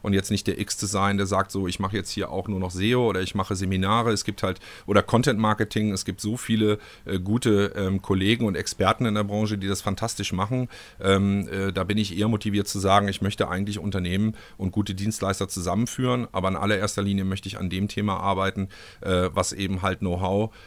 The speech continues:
Verständnis, ähm, in, in speziell K-M-U-Bereichen, kleinen mittelständischen Unternehmen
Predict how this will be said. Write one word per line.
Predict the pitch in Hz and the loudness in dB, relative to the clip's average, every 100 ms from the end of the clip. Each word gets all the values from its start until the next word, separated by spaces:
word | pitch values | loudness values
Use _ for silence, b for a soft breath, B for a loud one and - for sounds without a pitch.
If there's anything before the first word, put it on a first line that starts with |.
| B | B
Verständnis, | - 95 - 95 - 104 - - - | -2 0 2 2 2 0 0 -4 -4
ähm, | 92 92 95 98 - | -2 0 0 -2 -2
in, | 92 92 | -2 -2
in | 92 92 | -2 -2
speziell | - 90 - 95 | -2 -4 0 0
K-M-U-Bereichen, | - 95 95 87 101 113 101 98 101 - 98 B B - | 0 0 2 2 2 2 2 2 2 2 -2 B B -4
kleinen | 92 90 | 0 2
mittelständischen | 104 107 101 101 101 | 2 0 0 0 -2
Unternehmen | - 95 98 98 98 98 | -2 0 2 2 2 0